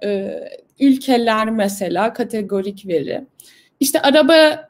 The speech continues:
veri seti var elinizde diyelim. Arabanın işte kasası mesela işte, yok işte sedan, yok hatchback. Ee, bunlar hep kategorik veri.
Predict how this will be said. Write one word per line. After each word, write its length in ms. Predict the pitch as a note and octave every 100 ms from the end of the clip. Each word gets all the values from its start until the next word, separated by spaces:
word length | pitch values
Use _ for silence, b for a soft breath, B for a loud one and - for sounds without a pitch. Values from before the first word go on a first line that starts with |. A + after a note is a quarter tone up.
| -
veri 360 | A3+ G#3+ B3 B3+
seti 300 | B3+ A#3+ A#3
var 140 | G#3+
elinizde 540 | F#3+ F3+ F3 F3+ G3 -
diyelim. 280 | F#3+ C4
Arabanın 580 | C#4 C4+ A#3+ C4+ C#4 C4+ C4
işte 280 | - B3
kasası 560 | B3 C4+ B3+ G#3+ G3 F#3+
mesela 720 | E3+ - - - A#3+ D4+ F4+ - _ _ -
işte, 200 | - A#3
yok 240 | G3+ G#3
işte 200 | - -
sedan, 380 | G#3 B3 G3+ F#3
yok 200 | G3+ G3+
hatchback. 420 | A3 G3+ - - - - b b b b -
Ee, 220 | G#3+ A3
bunlar 280 | D4 E4 D#4+
hep 160 | F4+
kategorik 640 | F4+ D4 D4+ B3 C4 C4+ -
veri. 260 | F3 -